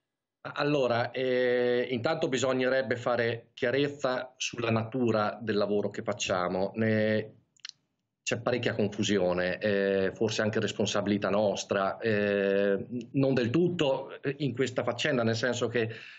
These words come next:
se faccio una relazione scientifica confidenziale e poi arriva alla stampa, non è che ho troppe <laughs> responsabilità di non averla spiegata bene prima. Ma ciò detto, noi,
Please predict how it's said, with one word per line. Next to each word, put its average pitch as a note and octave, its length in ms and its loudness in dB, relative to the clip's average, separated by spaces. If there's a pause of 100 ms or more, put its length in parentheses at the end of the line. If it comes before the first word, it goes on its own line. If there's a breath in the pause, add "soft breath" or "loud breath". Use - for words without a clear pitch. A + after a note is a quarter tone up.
(100)
se - 200 -4
faccio C3 300 -2
una B2+ 140 2
relazione B2+ 480 0
scientifica A#2+ 840 -2
confidenziale A#2+ 840 0
e A2+ 40 -4
poi A#2 300 2
arriva A2+ 560 0
alla A#2 240 -4
stampa, A#2 380 -2
non G#2+ 180 0
è A2+ 120 -2
che A2+ 180 0
ho A2 380 0
troppe A#2+ 280 -2
<laughs> C#3+ 80 2
responsabilità A2+ 800 -2
di A#2 100 2
non A2+ 160 4
averla A2 300 2
spiegata A2 400 -2
bene G#2 240 0
prima. G2+ 420 0 (560 loud breath)
Ma B2+ 260 -2
ciò D#3+ 140 0
detto, A2+ 640 2
noi, A2+ 680 2